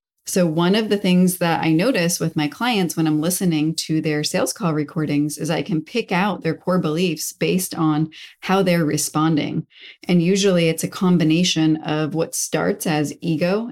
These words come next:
activation and then cyclones into inner child wounding.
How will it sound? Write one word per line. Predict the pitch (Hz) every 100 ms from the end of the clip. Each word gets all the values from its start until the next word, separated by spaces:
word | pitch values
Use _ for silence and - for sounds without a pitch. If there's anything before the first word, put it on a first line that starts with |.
| -
activation | 202 - 220 220 226 262 254 277 285 - - _ -
and | 175 175
then | 147 160 160 202 247 -
cyclones | - 175 170 180 175 175
into | - 151 160 170 226 247 262 -
inner | 180 170
child | 156 196 156 151
wounding. | 143 156 156 - - -